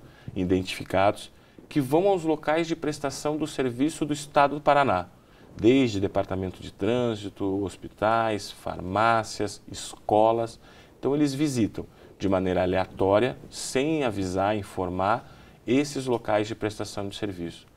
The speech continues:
E fazem uma pesquisa qualitativa com o cidadão que tá ali, recebendo o serviço público. Nós tivemos, ao final de dois mil e vinte e um, visitado mais de duzentas cidades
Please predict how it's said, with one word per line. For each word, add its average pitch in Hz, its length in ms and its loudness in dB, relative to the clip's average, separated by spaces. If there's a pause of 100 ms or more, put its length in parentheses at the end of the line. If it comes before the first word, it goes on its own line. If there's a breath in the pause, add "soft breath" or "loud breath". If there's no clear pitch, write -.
(260 soft breath)
E - 40 -14
fazem 143 340 -2
uma 139 120 -2
pesquisa 143 840 -2 (480 loud breath)
qualitativa 147 1200 0 (260)
com 123 220 -2
o 123 40 -6
cidadão 113 500 -2
que 123 100 -6
tá 135 160 -4
ali, 117 260 0 (480)
recebendo 135 680 0
o 113 40 -10
serviço 90 460 -6
público. - 380 -10 (520 loud breath)
Nós 92 140 -4
tivemos, 110 760 -2
ao 98 140 -2
final 101 340 -2
de 98 120 -6
dois 95 240 -2
mil 98 180 0
e 98 60 0
vinte 95 320 -6
e 98 80 -6
um, 113 160 -2 (420 loud breath)
visitado 110 800 -2 (220)
mais 123 340 -2
de 127 80 -6
duzentas 123 680 -4
cidades 101 760 -4